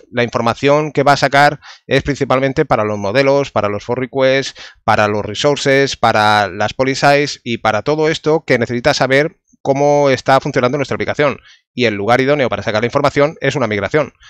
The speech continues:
porque ahí tenemos toda la información del modelo, y el modelo es la parte superior de toda la jerarquía de nuestra aplicación, porque a partir de él se va generando todo lo necesario. Bien, entonces simplemente seleccionaríamos Migrations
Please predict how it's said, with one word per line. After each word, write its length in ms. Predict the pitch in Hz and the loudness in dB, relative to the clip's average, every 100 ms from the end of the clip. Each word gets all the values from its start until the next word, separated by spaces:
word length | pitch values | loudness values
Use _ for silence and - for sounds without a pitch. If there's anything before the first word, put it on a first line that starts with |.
| - | -10
porque 260 | - 117 107 | -4 -2 2
ahí 180 | 113 127 | 2 2
tenemos 360 | 131 135 143 | 2 2 0
toda 160 | 135 135 | 2 2
la 60 | |
información 480 | 131 139 131 147 147 | 2 0 -2 -2 -2
del 160 | 135 113 | 0 -2
modelo, 420 | 107 151 104 - _ | 0 0 0 -8 _
y 60 | - | -10
el 60 | 101 | -6
modelo 360 | 101 107 127 | -4 0 2
es 200 | 135 - | 2 0
la 140 | 107 101 | -4 -2
parte 280 | 160 175 | -2 -2
superior 440 | 139 120 113 135 147 | -8 -6 -2 -2 -2
de 140 | 117 | -2
toda 180 | 123 131 | 0 2
la 80 | 123 | 0
jerarquía 480 | - 110 113 143 135 | 0 -6 -2 0 0
de 60 | |
nuestra 220 | 117 - | 0 -6
aplicación, 460 | 98 - 101 147 123 - - - | -10 -8 -4 -4 -4 -8 -20 -8
porque 240 | - 101 | -6 -2
a 40 | 104 | -4
partir 300 | 92 - 131 | -2 -2 0
de 160 | 139 | 2
él 80 | 143 | 2
se 160 | 143 117 | 0 0
va 120 | 123 | 2
generando 420 | 131 117 131 139 | 2 0 0 0
todo 300 | - 143 135 | -2 -2 0
lo 100 | 117 | 0
necesario. 500 | 107 - - 90 - - | -2 -6 -8 -10 -10 -6
Bien, 180 | 143 - - - | -6 -6 -20 -16
entonces 320 | 113 113 139 - | -8 -4 -2 -2
simplemente 440 | 139 143 156 107 | -2 -2 -2 -4
seleccionaríamos 600 | 104 104 113 104 117 139 | -6 -6 -4 -2 2 2
Migrations 540 | 143 151 165 160 165 | 0 -2 -2 -2 -6